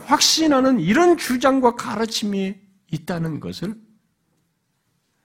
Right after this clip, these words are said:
우리는 알아야 돼요. 사람들이 이것을 의외로, 어, 모릅니다. 여러분들 중에는 보편 구원론을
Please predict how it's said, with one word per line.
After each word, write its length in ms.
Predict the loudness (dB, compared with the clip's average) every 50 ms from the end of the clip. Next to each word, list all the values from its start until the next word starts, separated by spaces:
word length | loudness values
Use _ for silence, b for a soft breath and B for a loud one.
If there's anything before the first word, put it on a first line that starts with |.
| _ _ _ _ _ -20 _ _ _ _ _ _ _ _ _ _ _ _ _ _ _ _ _ _ _ _ _ _ _ _ _ _ _ _ _ _ _ _ _ _ _ _
우리는 340 | -4 -2 -2 -2 -2 -2 -6
알아야 420 | -8 -10 -8 -8 -6 -6 -8 -8
돼요. 300 | -12 -14 -14 -14 -16 -18 -20 _ _ _ _ _ _ _ _ _ _ _ _ _ _ _ _ _ _
사람들이 520 | -20 -18 -12 -8 -4 -2 -2 0 0 0
이것을 440 | -2 0 -2 -2 -4 -6 -8 -10 -14 -18 _ _ _ _ _ _ _ _ _ _ _ _ _ _ _ _ _ _ _ _ _ _ _
의외로, 800 | 0 4 6 8 8 10 10 8 8 6 6 4 4 2 -2 -10
어, 220 | -12 -12 -12 -14 -16 _ _ _ _ _ _ _ _ _ _ _ _ _ _ -4
모릅니다. 720 | 0 2 4 6 6 4 4 2 0 -2 -2 -4 -8 -18 _ _ _ _ _ _ _ _ _ _ _ _ _ _ _ _ _ _ _ _ _ _ _ _ _ _ _ _ _ _ _ _ _ _ _ _ _ _ _ _ _ _ _ _
여러분들 360 | 6 8 8 8 8 6 4 4
중에는 400 | 4 4 4 6 6 6 4 2
보편 560 | -2 -4 -4 -2 2 4 4 6 6 4 2
구원론을 1400 | 2 2 4 6 6 8 8 8 8 8 8 8 6 6 4 4 2 -2 -6 -8 -10 -10 -12 -12 -14 -16 -18 -20